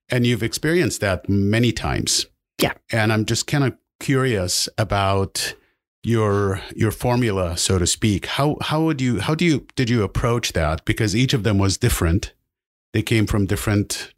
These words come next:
Speaker 1: uh, places. They have different backgrounds, different styles.
Speaker 2: Mm-hmm.
Speaker 1: Um, could you talk about the way you've sort of managed and facilitated that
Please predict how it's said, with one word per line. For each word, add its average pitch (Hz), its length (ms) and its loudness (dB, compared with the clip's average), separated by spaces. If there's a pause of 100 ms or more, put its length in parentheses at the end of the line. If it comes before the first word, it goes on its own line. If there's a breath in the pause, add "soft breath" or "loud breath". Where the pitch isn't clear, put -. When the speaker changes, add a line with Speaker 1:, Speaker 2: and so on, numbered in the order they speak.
(100)
Speaker 1:
uh, 98 220 2
places. 101 800 0
They 92 120 2
have 87 160 0
different 87 280 0
backgrounds, 98 800 0 (200)
different 90 300 0
styles. 98 880 -2
Speaker 2:
Mm-hmm. 151 280 0 (240)
Speaker 1:
Um, 101 300 2
could - 220 -2
you 147 100 2
talk 131 280 -2
about 117 280 0
the 113 80 2
way 107 200 2
you've 101 720 0
sort 110 240 2
of 98 160 -4
managed 101 480 0
and 98 140 0
facilitated 123 720 0
that 127 260 0